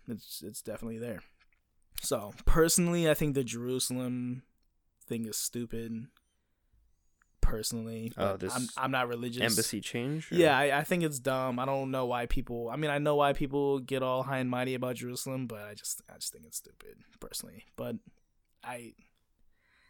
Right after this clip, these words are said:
Speaker 1: I can't personally relate to it 'cause I'm not religious, you know, and I don't really care about <laughs> that's, those sites. Like, I don't
Speaker 2: Mm-hmm.
Speaker 1: give a shit at all. So, why people are so upset about this one area. And Jerusalem is,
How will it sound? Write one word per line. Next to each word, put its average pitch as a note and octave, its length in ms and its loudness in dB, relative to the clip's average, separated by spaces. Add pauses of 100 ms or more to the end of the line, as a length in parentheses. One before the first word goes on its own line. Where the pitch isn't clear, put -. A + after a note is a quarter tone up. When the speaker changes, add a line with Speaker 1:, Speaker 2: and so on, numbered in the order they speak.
(220)
Speaker 1:
I F3+ 80 4
can't A3+ 240 4
personally F#3 320 8
relate C3 320 2
to C#3 100 2
it A#2+ 60 2
'cause A#2+ 160 -4
I'm A2+ 80 -6
not A2+ 160 -6
religious, C3 600 -2 (140)
you B2+ 120 -4
know, C3+ 260 -4 (580)
and A#2+ 180 -6
I A#2 100 -4
don't A#2 140 -4
really B2 180 -4
care B2+ 240 -2
about C3+ 340 0
<laughs> F#3+ 280 4
that's, C#3 380 0
those B2+ 240 -2
sites. C3 400 -2
Like, G2+ 180 -12
I - 60 -8
don't A2+ 120 -4
Speaker 2:
Mm-hmm. - 340 -14
Speaker 1:
give G#2 140 -12
a G#2+ 40 -10
shit A2 160 -6
at G2+ 160 -14
all. G#2 440 -14
So, G#2 340 -12 (400)
why A#2+ 220 -2
people B2+ 540 2
are A#2 220 -4
so A#2 240 0
upset A2 400 0
about G#2 400 -10 (720)
this A#2 220 -4
one A#2 300 -4
area. A2+ 340 -4
And B2+ 100 -4
Jerusalem A3+ 480 2
is, - 480 -2